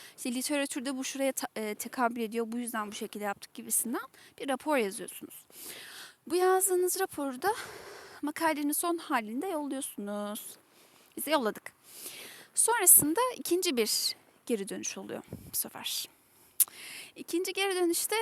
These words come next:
tabii ki daha şey, daha kısa ama yine belirli şeyler var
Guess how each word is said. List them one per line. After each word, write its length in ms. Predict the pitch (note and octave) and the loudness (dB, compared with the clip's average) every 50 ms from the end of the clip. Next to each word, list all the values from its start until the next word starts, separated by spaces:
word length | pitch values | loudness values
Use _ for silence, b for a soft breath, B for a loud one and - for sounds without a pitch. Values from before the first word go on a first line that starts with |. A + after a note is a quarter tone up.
| A4 - | 0 0
tabii 260 | - F4 F4 D#4+ E4 | -2 -2 -2 -4 -4
ki 200 | - - G#4+ G4+ - | -4 -6 -8 -4 -4
daha 180 | E4+ E4 F4 E4+ | -2 -2 2 2
şey, 220 | - - - C4+ - - - - - B B B B B | 2 2 2 0 -2 -4 -6 -8 -10 B B B B B
daha 140 | - C4 D#4+ | -10 -8 -8
kısa 320 | - - - - - B3+ - B B B B B B _ B B B B B B B B B B B | -2 2 4 6 6 6 4 B B B B B B _ B B B B B B B B B B B
ama 200 | D#4+ D#4+ D4 F#4 | 2 4 4 4
yine 300 | G4 F4+ E4+ D#4+ D#4 B3 | 4 6 6 6 6 4
belirli 360 | C4 B3 A#3 A#3 A3 G#3 G#3+ | 4 4 4 4 2 2 0
şeyler 600 | - - A3 G#3 F#3+ - - - - - - - - | 0 -2 -2 -4 -6 -6 -8 -8 -8 -10 -10 -10 -8
var 200 | - - D4 | -6 -6 -6